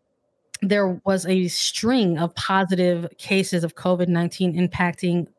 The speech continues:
the team, and coupled with some injuries, and the team was unfortunately unable to name a thirteen player game day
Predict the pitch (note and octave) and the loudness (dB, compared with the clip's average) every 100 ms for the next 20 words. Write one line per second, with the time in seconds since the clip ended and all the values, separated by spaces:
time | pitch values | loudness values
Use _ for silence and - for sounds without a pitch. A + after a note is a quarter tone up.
0 | _ E3+ F3 D#3 - G#3+ A3 C4 C4 - | _ -6 -4 -4 -4 0 2 0 -4 -16
1 | - - - G#3 G3+ G3+ G3+ G#3 G3 G3+ | -16 -18 -2 0 0 0 0 0 0 0
2 | G3 F#3+ - F#3+ F3+ _ G#3 A3 - A3+ | 0 -2 -2 0 0 _ -2 -2 0 0
3 | A3+ A3+ G#3+ - G3 F#3+ F#3+ F3 F#3+ F#3 | 2 0 -2 -2 0 2 0 0 -2 0
4 | F#3 F3+ - A#3 A#3+ G#3+ G3 F#3+ F#3+ - | 0 -2 -4 -2 0 0 0 0 0 -2
5 | G3 - G3 F#3+ F#3 - - G3+ G3+ G3 | -4 -2 0 2 0 -2 -2 -2 -2 -2
6 | G3 F#3 F#3 - F#3+ F#3 F#3 F#3 F#3 F3+ | 0 0 -2 -2 0 2 2 2 2 2
7 | F3+ - - - - G3+ F#3 _ - G3+ | 0 -4 -14 -20 -6 -2 -2 _ -4 -2
8 | G#3 - G#3 G3+ F#3+ - G3 F#3+ F#3 F3+ | -2 -2 0 0 -2 -6 -2 0 2 2
9 | F3+ F3+ F3 - - - _ - G3+ G#3 | 2 0 -2 -12 -20 -20 _ -2 0 0
10 | F#3+ F#3 F3 | 2 2 0